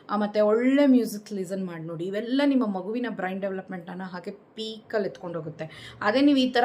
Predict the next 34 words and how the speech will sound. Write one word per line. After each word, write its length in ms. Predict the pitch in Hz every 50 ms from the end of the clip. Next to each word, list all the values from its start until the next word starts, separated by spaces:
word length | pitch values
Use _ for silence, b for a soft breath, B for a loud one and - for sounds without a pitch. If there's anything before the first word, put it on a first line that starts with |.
| 262 269
ಏನಾದ್ರು 220 | 254 247 247 254
ಜಂಕು 460 | 254 196 233 220 220 220 214 - 226
ಅಂಥವು 280 | 220 220 214 208 214 214
ಇಂಥವು 240 | 214 208 208 214 196
ತಿನ್ನೋದು, 440 | - - 208 208 208 208 190 202
ಯಾವಾಗಲೂ 440 | 208 196 185 185 196 208 196 196 214
ಅಳೋದು, 460 | 190 180 180 185 196 190 190 185 190
ಯಾವಾಗಲೂ 360 | 190 180 175 175 190 185 202 196
ಅಳುಮುಂಜಿಯಾಗಿರೋದು, 920 | 180 180 180 196 196 196 185 185 185 175 175 170 170 165 160 170 170 B B B B B B B
ಆ, 260 | - 190 190 185 175 175
ನೆಗೆಟಿವಿಟಿ 600 | 185 190 185 180 202 196 - 233 220 214 220 220
ಆಗಿರೋದು, 360 | 208 196 190 190 185 175 180
ಯಾವಾಗಲೂ 280 | 185 180 180 185 185 190 185 190
ನೆಗೆಟಿವ್ 440 | 196 190 170 175 170 214 208 208 -
ಥಿಂಕಿಂಗ್ 360 | 214 196 196 - 202 202 190
ಮಾಡ್ತಾ 360 | 175 170 170 - 196 185 185
ಇದ್ರಿ 360 | 185 185 180 165 170 180 170
ಅಂದ್ರೆ 220 | 170 165 170 214 262
ನಿಮ್ 180 | 254 226 202
ಮಗು 180 | 180 175 190 220
ಖಂಡಿತವಾಗ್ಲೂ 840 | - - 196 196 220 240 254 254 269 277 277 269 226 220 214 233 254
ವೆಯ್ಟ್, 340 | 208 196 190 185 - - 185
ಆ, 380 | 180 185 175 180 180 175 170 - - - -
ಲೋ 180 | 180 180 185 190
ಆಗುತ್ತೆ. 720 | 190 185 185 170 170 - - 202 240 254 - - - - - - -
ಆ, 80 | 202
ಮಗುಗೆ 380 | 196 190 185 185 202 214 190 208
ಬ್ಲಡ್ 360 | 170 175 185 185 185 185 -
ಚೆನ್ನಾಗಿ 440 | - 233 214 214 208 202 196 190 -
ಸೇರಲ್ಲ. 340 | - 190 190 190 180 175 180 196 233 254 254 B B B B _ 247
ಮಗು 200 | 240 226 262 294
ಹುಟ್ಟಿದ 260 | 269 262 269 285 277 -
ಮೇಲೆ 200 | 262 247 240 240
ಕೂಡ 200 | 240 - 220